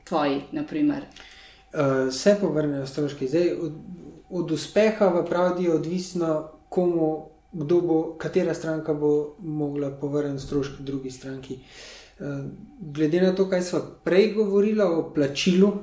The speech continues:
Speaker 2: odvetnika za storitve, je pa treba seveda poudariti, da je stranka vedno upravičena do povlači-, po-,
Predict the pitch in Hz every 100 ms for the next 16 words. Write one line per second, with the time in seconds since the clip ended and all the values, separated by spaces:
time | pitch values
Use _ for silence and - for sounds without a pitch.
0 | - 156 170 190 202 190 196 175 170 170
1 | - - 160 190 - 190 165 165 156 -
2 | 180 180 170 180 175 170 156 156 175 175
3 | 170 180 - - - - - 156 170 185
4 | 160 - - 170 185 180 175 190 190 175
5 | 170 185 185 180 160 160 160 156 156 151
6 | 190 190 147 165 156 160